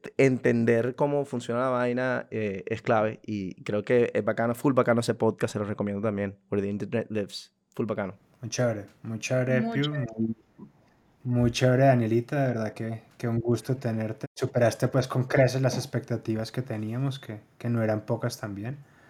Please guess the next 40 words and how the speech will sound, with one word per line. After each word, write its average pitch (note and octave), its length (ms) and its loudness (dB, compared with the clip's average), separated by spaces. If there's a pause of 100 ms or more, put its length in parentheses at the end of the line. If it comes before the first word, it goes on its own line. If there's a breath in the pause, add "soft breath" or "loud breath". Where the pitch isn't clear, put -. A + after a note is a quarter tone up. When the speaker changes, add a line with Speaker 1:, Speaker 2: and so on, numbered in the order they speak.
(400 soft breath)
Speaker 2:
Es A#2+ 60 -4
la A#2+ 140 4
primera B2+ 320 8
vez A#2+ 120 6
que D3 60 0
invitamos B2+ 420 2
a C#3+ 40 8
audiencia B2 440 2
y D3+ 40 -2
fue A#2 180 -2
porque A#2+ 240 -2
le C3+ 60 4
dijimos A2 280 0
que - 100 -2
venías A2 320 -2
tú - 120 -4
y C#3 60 0
ahí A2+ 100 -2
sí - 160 -8
llegaron. C3 500 -2
Cuando A2 260 -12
son - 220 -10 (420)
Speaker 3:
<laughs> C#4+ 320 -6
Speaker 2:
Esteban, B2 480 4
Piur C3 240 8
y C3 60 8
yo B2+ 160 6
no B2 100 6
llega B2 260 4
nadie. D3 400 0 (920 soft breath)
Entonces, A#2 840 0 (420)
este B2+ 220 -2
es B2+ 60 4
el D3 80 8
momento C#3 460 6
cumbre D#3 600 10
del C#3+ 240 2
episodio B2+ 840 0 (140)
donde A2+ 600 -2 (480)
decidimos B2+ 1080 4